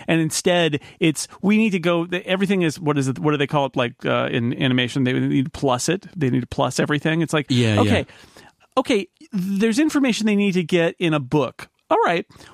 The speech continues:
Speaker 1: What if the book was itself alive, and when you opened it, Matt Frewer appeared talking
Speaker 2: <laughs>
Speaker 1: as a narrator of his own book? And I'm like, "Okay, let's do that."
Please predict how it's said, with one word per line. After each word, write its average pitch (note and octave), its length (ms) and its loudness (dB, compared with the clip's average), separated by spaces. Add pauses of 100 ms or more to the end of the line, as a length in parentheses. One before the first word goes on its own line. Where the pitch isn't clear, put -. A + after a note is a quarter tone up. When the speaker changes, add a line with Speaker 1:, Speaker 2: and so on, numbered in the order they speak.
Speaker 1:
What G#3+ 480 0
if A3+ 320 0
the E3+ 240 -2
book E3 600 -2 (100)
was F3 400 2
itself E3+ 680 0 (140)
alive, C3 720 0 (420)
and D#3+ 220 2
when E3 140 2
you D#3 240 2
opened E3+ 340 0
it, B2+ 240 0 (140)
Matt D3 380 2
Frewer A#3+ 500 0
appeared D#3 580 0 (380)
talking G3+ 520 4 (480)
Speaker 2:
<laughs> - 380 -12
Speaker 1:
as A#3 480 2
a F#3 140 2
narrator F#3 680 0
of F3 240 0
his F3 260 2
own E3+ 300 0
book? G#3+ 400 -2 (300)
And F#3+ 100 4
I'm G3+ 60 2
like, G3+ 160 0 (260)
"Okay, G#3+ 260 0 (100)
let's G3 200 0
do F#3+ 140 2
that." B2 260 0